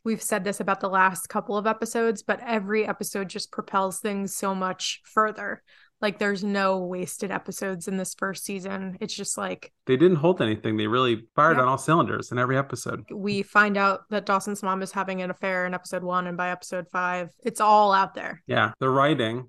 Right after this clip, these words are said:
Speaker 2: was so
Speaker 1: Yes.
Speaker 2: good.
Speaker 1: This episode was written by Kevin Williamson and Dana Barada. Kevin Williamson, we've obviously spoken about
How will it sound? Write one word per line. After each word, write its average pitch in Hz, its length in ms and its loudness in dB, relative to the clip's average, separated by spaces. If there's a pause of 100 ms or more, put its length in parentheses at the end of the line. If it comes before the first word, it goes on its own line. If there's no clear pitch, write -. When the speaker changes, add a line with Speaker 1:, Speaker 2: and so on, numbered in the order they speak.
Speaker 2:
was 120 260 0
so 127 180 4
Speaker 1:
Yes. 113 100 0
Speaker 2:
good. 127 420 2 (200)
Speaker 1:
This 220 180 0
episode 220 480 0
was 190 540 -2
written 202 420 -2
by 190 180 2
Kevin 196 420 -4
Williamson 190 600 -2
and 190 240 -4
Dana 190 300 -4
Barada. 180 580 0 (320)
Kevin 180 260 -6
Williamson, 233 600 0
we've 185 160 -6
obviously 170 380 -6
spoken 175 340 -8
about 185 300 -2